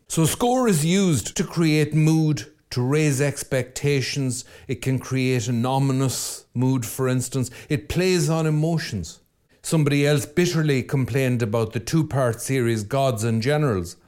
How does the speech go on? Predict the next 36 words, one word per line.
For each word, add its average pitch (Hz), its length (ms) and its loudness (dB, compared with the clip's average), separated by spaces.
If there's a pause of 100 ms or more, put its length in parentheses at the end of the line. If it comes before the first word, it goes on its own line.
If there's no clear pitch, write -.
(220)
about 117 300 -2
the 120 100 0
American 117 520 0
Civil 107 360 -2
War 113 440 0
and 104 120 0
about 104 300 -2
the - 80 -12
sort 110 300 -4
of 104 100 -6
almost 104 540 -2
glorifying 143 840 4
score 135 640 0 (380)
that 113 240 -2
plays 113 640 0
in 113 200 0
respect 110 440 -2
of 98 140 -4
the - 80 -6
Southern 113 460 -2
attacks - 640 -4
and 95 220 -2
manoeuvres 95 720 -2
and 92 180 -6
this 101 160 -6
kind 95 300 -8
of 90 60 -16
thing. 78 160 -14 (540)
You 131 80 -2
know, 107 100 2
that 95 120 0
it's 101 180 -4
a 110 40 0
very 101 280 0
pro-Southern 104 1000 -4
film, 87 280 -6